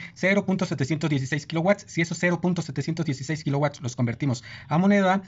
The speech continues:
nos dice que nos costó un peso con cuarenta centavos el haber cocinado nuestros setecientos gramos de costillitas en salsa barbecue en nuestro horno eléctrico. Como ven, un peso con cuarenta centavos por, mm, treinta por cuarenta minutos. Cuarenta, cuarenta y cinco minutos, ¿no? Porque fueron cuarenta minutos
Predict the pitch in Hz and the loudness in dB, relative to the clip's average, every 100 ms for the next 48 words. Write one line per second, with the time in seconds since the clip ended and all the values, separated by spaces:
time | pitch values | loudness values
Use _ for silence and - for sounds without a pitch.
0 | - - 135 139 170 151 139 156 165 - | -10 -2 0 2 0 0 0 0 0 -2
1 | 185 - 196 196 196 185 190 180 175 185 | -2 0 2 2 0 -2 -2 -4 0 2
2 | 190 185 151 170 175 160 165 196 190 226 | 2 2 2 2 0 0 2 2 4 0
3 | - _ _ - - - 160 170 156 165 | -2 _ _ -20 -20 -4 0 4 4 2
4 | 165 156 165 175 170 180 202 196 208 196 | 0 2 4 4 2 2 6 6 6 2
5 | 226 220 208 185 180 165 175 185 185 135 | 0 0 2 0 2 4 4 4 2 0
6 | 135 - 156 185 185 185 135 160 151 143 | -2 -2 -2 2 2 2 -2 -2 0 -2
7 | 120 175 185 190 208 - - - 127 127 | 0 -2 -2 0 -2 -4 -20 -4 -2 -2
8 | - 139 156 165 165 165 - _ _ - | 0 2 2 2 2 0 -4 _ _ -2
9 | 170 214 190 196 196 185 180 185 185 - | 0 2 2 0 0 0 2 0 -2 -6
10 | - 175 175 165 135 143 147 135 120 185 | -2 2 2 0 0 0 0 -2 2 4
11 | 196 196 190 175 185 185 185 156 160 165 | 4 2 4 6 6 6 2 -2 0 0
12 | 165 165 170 165 - - _ _ - 175 | 2 2 0 -4 -12 -20 _ _ 2 2
13 | 180 185 185 180 180 175 151 - 143 160 | 4 4 4 4 2 2 2 2 2 2
14 | 147 151 175 208 208 151 175 175 139 127 | 2 2 2 0 2 2 2 0 0 -2
15 | 143 175 127 143 165 120 143 185 - - | 0 0 2 0 0 0 0 -2 -4 -2
16 | 160 139 143 170 185 196 196 202 - | -2 0 0 2 2 2 0 -2 -4